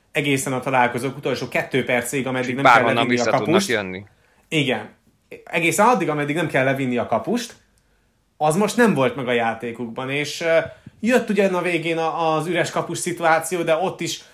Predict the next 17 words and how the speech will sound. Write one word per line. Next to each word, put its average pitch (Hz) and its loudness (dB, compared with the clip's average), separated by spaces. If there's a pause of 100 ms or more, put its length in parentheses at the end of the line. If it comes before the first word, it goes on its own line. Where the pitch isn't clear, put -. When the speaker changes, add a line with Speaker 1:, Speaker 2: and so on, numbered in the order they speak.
(120)
Speaker 1:
nagyon-nagyon 175 0
jól 156 2
védekezett 143 -2
a 143 4
Lightning, 143 -2
ugyanazt 180 2
lehetett 151 2
látni 147 -2
kis - -6
túlzással, 143 0
mint 139 -4
amit 139 -2 (360)
egy - -12
korábbi 170 2
mérkőzésen, 151 -2
amikor 135 -4
szintén 160 -2